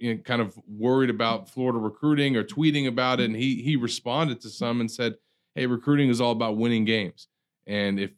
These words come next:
if you, they're able to do that, especially out of the gate early in this two thousand twenty-two season, that's gonna help recruiting. Anthony Richardson having a really special year i-, is gonna help quarterback recruiting specifically. So, um, we'll get more into the recruiting talk i-, in the second segment.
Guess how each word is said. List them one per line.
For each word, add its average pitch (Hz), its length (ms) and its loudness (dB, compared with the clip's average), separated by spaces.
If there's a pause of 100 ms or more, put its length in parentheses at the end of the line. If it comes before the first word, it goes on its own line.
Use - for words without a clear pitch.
if 104 200 -10
you, 117 120 0
they're 143 300 4
able 143 240 2
to 120 80 2
do 123 220 2
that, 120 240 2
especially 113 500 -4
out 113 120 0
of 101 60 -4
the 98 60 -4
gate 113 460 0
early 113 320 2
in 104 80 0
this 104 180 -2
two 123 100 0
thousand 107 340 -2
twenty-two 127 420 -2
season, 131 420 -2 (480)
that's 123 280 2
gonna 110 180 -4
help 110 240 -2
recruiting. 117 540 0 (320)
Anthony 123 320 0
Richardson 117 460 -2
having 110 280 -6
a 107 40 -4
really 107 280 0
special 110 480 -2
year 107 400 2 (240)
i-, - 20 -2
is 110 240 0
gonna 110 220 -2
help 113 420 -2
quarterback 123 480 0
recruiting 107 400 -2
specifically. 95 720 -8
So, 104 340 -4 (220)
um, 107 220 -2
we'll 190 160 4
get 185 340 4 (140)
more 139 400 2
into 147 160 0
the 139 100 0
recruiting 131 460 0
talk 123 360 0
i-, 104 40 -14
in 113 260 -2
the 107 80 0
second 123 380 -4
segment. 120 480 -2